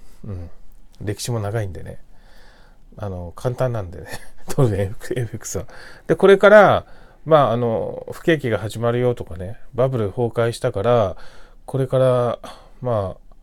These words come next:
ドルの価格がどんどん下がっていくとかね、まあ、七十円まで直角行とかね、あとは日経平均株価がどんどん下がっていくよって言っても、全然エフエックスやってる人は、なんか、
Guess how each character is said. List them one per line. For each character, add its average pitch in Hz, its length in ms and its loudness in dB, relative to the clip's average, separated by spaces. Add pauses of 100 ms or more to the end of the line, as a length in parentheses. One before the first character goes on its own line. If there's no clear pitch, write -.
(320)
ド 131 100 0
ル 120 80 0
の 104 80 0
価 - 160 -12
格 - 160 -12
が 101 80 -4
ど 117 100 0
ん 110 40 0
ど 98 60 -4
ん - 20 -6
下 113 100 -6
が 107 60 -2
っ 104 40 -4
て 101 120 -10
い 95 40 -8
く - 60 -20
と 98 100 -16
か 92 120 -12
ね、 131 160 -8 (500)
ま 120 80 -4
あ、 - 20 -2
七 120 200 2
十 131 100 0
円 110 160 0
ま 95 80 -6
で 92 100 -10
直 107 120 -8
角 113 240 -6
行 92 140 -8
と 87 100 -14
か 85 100 -12
ね、 131 220 -6 (840)
あ 131 100 -2
と 117 160 -2
は 95 580 -2 (120)
日 110 220 -8
経 127 160 -2
平 120 160 -2
均 117 140 -4
株 117 220 -4
価 98 80 -10
が 92 80 -6
ど 117 100 -6
ん 104 60 -2
ど 90 60 -6
ん - 20 -14
下 104 100 -10
が 101 60 -4
っ 98 40 -6
て 101 140 -8
い 90 40 -8
く 98 80 -8
よ 92 160 -6
っ - 20 -12 (300)
て 135 80 -6
言 143 100 -2
っ - 20 -6
て 196 240 -2
も、 139 300 2
全 170 180 2
然 175 220 4 (200)
エ 151 120 0
フ 233 100 4
エ 233 40 10
ッ - 20 2
ク - 100 -4
ス - 60 0
や 113 80 2
っ - 20 -12
て - 100 -4
る 110 80 0
人 104 200 -4
は、 107 320 2 (760)
な 139 160 -2
ん 139 60 -4
か、 95 480 0